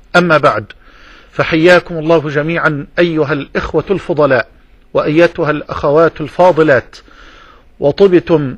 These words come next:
وطاب ممشاكم، وتبوأتم جميعاً من الجنة منزلاً. وأسأل الله الكريم جل وعلا الذي جمعني بحضراتكم في هذه الساعة الطيبة المباركة على طاعته،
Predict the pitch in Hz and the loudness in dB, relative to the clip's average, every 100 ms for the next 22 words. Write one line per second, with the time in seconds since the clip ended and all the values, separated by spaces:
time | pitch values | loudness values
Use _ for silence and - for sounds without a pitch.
0 | - 151 143 - 185 190 170 160 156 147 | -10 -2 0 4 4 6 4 0 -2 -4
1 | - 175 180 175 190 180 175 160 156 147 | -2 2 2 2 -2 -4 0 -2 0 0
2 | 147 143 165 - 180 160 143 151 208 175 | 0 2 0 0 -8 -4 -2 -2 -2 -4
3 | 156 151 143 135 160 147 131 135 123 120 | -4 -4 -4 -4 -4 -4 -6 -4 -4 -2
4 | 135 110 - _ - - - 135 156 - | 0 0 -2 _ -20 -20 -4 2 2 2
5 | 196 190 185 170 175 - 175 175 160 151 | 0 2 2 2 0 0 0 0 0 0
6 | 156 151 135 120 104 - _ - - - | 2 2 2 2 0 -4 _ -20 -20 -6
7 | 147 170 175 180 180 196 170 175 170 160 | 0 2 4 2 2 2 0 0 -2 -4
8 | - 165 165 180 175 170 180 165 - 160 | -4 0 2 2 2 -2 -6 -8 -2 0
9 | 180 160 151 160 - - 196 175 151 156 | 2 2 0 -4 -4 4 6 6 4 0
10 | 175 - 175 170 160 202 175 180 165 160 | -4 -2 0 0 -2 0 0 0 -4 -2
11 | 147 156 165 156 143 156 139 190 175 - | 0 2 2 0 -4 -4 0 2 2 2
12 | 190 170 185 196 | 2 4 2 -2